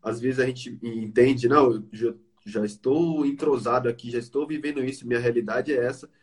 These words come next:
eu não posso voltar atrás." Mas eu digo pra você que pode, se, é, te impede de fluir, se impede teu barco de fluir,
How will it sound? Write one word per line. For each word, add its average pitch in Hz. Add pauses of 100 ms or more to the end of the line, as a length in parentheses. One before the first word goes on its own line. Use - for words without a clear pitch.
(140)
eu 113
não 120
posso 139
voltar 127
atrás." 95 (260)
Mas 107
eu 127
digo 127
pra 143
você 143
que -
pode, 123 (760)
se, 120
é, 92
te -
impede 139
de 160
fluir, 139
se -
impede 131
teu 170
barco 117
de 110
fluir, 117